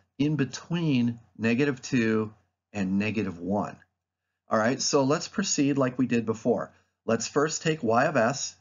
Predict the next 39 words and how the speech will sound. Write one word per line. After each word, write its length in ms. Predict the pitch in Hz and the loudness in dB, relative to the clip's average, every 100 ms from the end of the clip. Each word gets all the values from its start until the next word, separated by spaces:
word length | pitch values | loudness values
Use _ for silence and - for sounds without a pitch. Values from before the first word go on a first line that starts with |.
| _ | _
and 260 | 107 107 104 | -4 -2 0
we're 140 | 113 | 0
going 300 | 104 117 117 | 0 2 2
to, 440 | 117 123 107 104 104 | 0 0 2 2 2
um, 300 | 101 92 - | 2 0 -4
we've 200 | 107 104 | -2 0
already 360 | 131 127 113 - - | 2 2 0 -4 -2
have 200 | 117 113 | 0 2
it 100 | 104 | 0
in 100 | 101 | 0
its 140 | 95 | 0
factored 440 | 120 117 120 135 | 2 2 2 -2
form. 420 | 131 110 95 107 - - _ _ | -2 -2 0 0 -4 -16 _ _
Let's 240 | - 120 - | -2 -2 0
do 140 | 143 | 0
our 100 | 127 | 2
partial 480 | 123 - 143 143 151 | 0 -2 -2 0 -4
fraction 500 | - 123 120 - 131 | 0 2 2 0 -2
expansion, 720 | 123 - 120 101 92 120 151 - _ _ - | -2 -2 0 0 0 0 -2 -4 _ _ -2
um, 300 | 113 110 104 | 0 2 0
which 260 | 110 123 147 | 0 0 0
is 260 | 127 - | -2 -4
nothing 420 | - 131 156 156 139 | -2 2 2 2 2
different 360 | 139 131 104 | 0 0 0
than 160 | 113 107 | 0 0
we 120 | 107 | -2
had 220 | 104 110 | 0 2
on 100 | 101 | 2
the 60 | 101 | 2
last 360 | 95 101 92 | 2 0 -2
slide, 280 | - 98 82 | -2 -2 -2
the 80 | 101 | -4
same 320 | 101 131 123 | -2 2 2
result, 360 | 110 95 90 - | 0 -2 -4 -4
one 220 | 104 143 | -2 0
over 180 | 156 139 | 2 2
s 160 | 135 135 | 0 -2
plus 240 | 139 - | -4 0
one 320 | 123 120 120 | 2 2 0